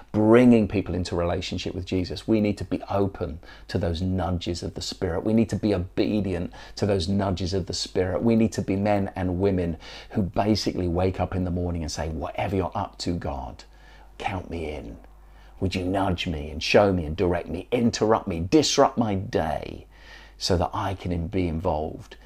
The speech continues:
in what you want to do to bring God's healing and help and salvation and rescue into the lives of the people around me, people I know, but even complete strangers on a,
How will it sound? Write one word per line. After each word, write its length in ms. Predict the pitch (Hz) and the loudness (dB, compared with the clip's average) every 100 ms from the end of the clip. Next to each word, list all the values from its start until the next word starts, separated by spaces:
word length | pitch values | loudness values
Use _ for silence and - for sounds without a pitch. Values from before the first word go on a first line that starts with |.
| - | -8
in 140 | 95 85 | -4 0
what 220 | 92 90 | -2 0
you 240 | 95 92 | 2 2
want 240 | 85 92 - | 0 -4 -6
to 80 | |
do 400 | 82 87 73 76 - - | -6 -4 -6 -8 -10 -10
to 100 | - | -6
bring 240 | 90 95 90 | -2 0 0
God's 240 | 76 - | -4 -6
healing 540 | - 110 98 82 78 | -2 0 0 -4 -8
and 100 | 76 | -10
help 460 | - - 101 87 - | -10 0 2 2 -2
and 100 | 85 | -8
salvation 800 | - 71 78 82 95 90 - 82 | -6 -6 -6 -4 -4 -4 -6 -8
and 260 | 73 71 82 | -8 -6 -6
rescue 640 | 80 - - - 62 - - - - - | -6 -6 -6 -8 -12 -14 -18 -20 -20 -8
into 220 | 95 90 92 | -4 -2 0
the 80 | |
lives 320 | 82 80 76 - | 0 0 -2 -6
of 80 | |
the 60 | 67 | -6
people 340 | - 85 92 | -4 -4 0
around 260 | 78 80 76 | -2 -2 -4
me, 80 | 78 | -6
people 420 | - 165 139 139 | 0 0 4 4
I 140 | 127 | 4
know, 480 | 117 127 117 92 80 - - - - - | 2 2 4 2 -4 -10 -20 -20 -20 -2
but 160 | 101 | 2
even 260 | 110 92 90 | 4 2 0
complete 400 | 92 87 90 80 | -2 -4 -4 -6
strangers 560 | - 95 85 85 87 80 | -6 -4 -4 -4 -4 -6
on 160 | 78 | -6
a, 160 | 76 | -8